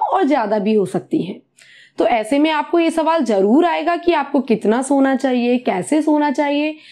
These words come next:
ताकि आपको भी तकलीफ ना हो और बच्चे की ग्रोथ भी बिल्कुल सही होती रहे। आगे बढ़ने से पहले अगर आपने हमारा चैनल सब्सक्राइब नहीं किया है तो चैनल को सब्सक्राइब कर लें,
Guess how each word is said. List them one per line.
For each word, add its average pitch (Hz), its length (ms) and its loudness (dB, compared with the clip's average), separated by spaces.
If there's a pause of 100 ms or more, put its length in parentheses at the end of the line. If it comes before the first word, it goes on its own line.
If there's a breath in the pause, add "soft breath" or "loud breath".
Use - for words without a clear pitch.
(200 loud breath)
ताकि 381 200 0
आपको 320 440 0
भी 403 100 4 (100)
तकलीफ 392 400 2
ना 415 100 4
हो 427 380 0 (200 loud breath)
और 339 100 0
बच्चे 254 360 0
की 269 160 4
ग्रोथ 208 360 0
भी 349 80 4
बिल्कुल 302 300 -2 (100)
सही 226 260 0
होती 180 320 -4
रहे। 196 280 -8 (680 loud breath)
आगे 240 280 2
बढ़ने 349 320 0
से 370 140 0
पहले 349 320 0
अगर 254 260 -2
आपने 262 260 0
हमारा 240 280 2
चैनल 214 280 -2
सब्सक्राइब 220 540 -2
नहीं 339 220 2
किया 359 200 2
है 415 180 -2
तो 330 100 2
चैनल 202 320 0
को 208 140 0
सब्सक्राइब 220 600 -2
कर 330 120 2
लें, 349 200 0